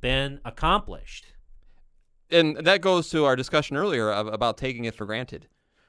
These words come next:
Speaker 2: When we, when this happens, we're talking generally to lifelong Lutherans. <laughs>
Speaker 1: Yeah.
Speaker 2: Who've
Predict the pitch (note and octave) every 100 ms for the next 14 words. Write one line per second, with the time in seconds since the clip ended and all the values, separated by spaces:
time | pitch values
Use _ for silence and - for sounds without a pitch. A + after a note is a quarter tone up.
0 | _ B2 C#3 E3 D3+ D#3 G#3+ E3+ F#3+ D3+
1 | A2+ A2+ D#3 E3+ F3 C#3 C3 A#2 C#3+ C3
2 | G#2+ - A#2 C#3 B2+ B2 A#2 D#3 - -
3 | - _ _ _ G3 - - - A#2+ G#3
4 | D#3+ - _ _ _ - E3+ C#3+